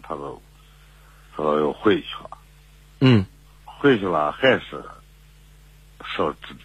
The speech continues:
Speaker 1: 受折磨。隔一段时间都是这，隔一段时间都是这。
Speaker 2: 这是您，
Speaker 1: 挨打受气。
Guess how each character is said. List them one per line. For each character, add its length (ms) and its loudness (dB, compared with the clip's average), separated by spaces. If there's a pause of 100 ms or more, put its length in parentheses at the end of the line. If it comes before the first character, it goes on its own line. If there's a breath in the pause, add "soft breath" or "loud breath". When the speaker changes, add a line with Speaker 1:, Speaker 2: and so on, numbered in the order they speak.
(600)
Speaker 1:
受 180 0
折 280 -2
磨。 280 -2 (1900 soft breath)
隔 260 6
一 20 2
段 240 2
时 140 -6
间 200 -6
都 140 -12
是 100 -16
这， 140 -14 (420)
隔 220 -4
一 20 -2
段 180 -4
时 60 -20
间 220 -10
都 200 -16
是 160 -20
这。 80 -20 (1300 soft breath)
Speaker 2:
这 180 6
是 160 6
您， 420 6
Speaker 1:
挨 60 4
打 60 -4
受 40 -10
气。 300 -18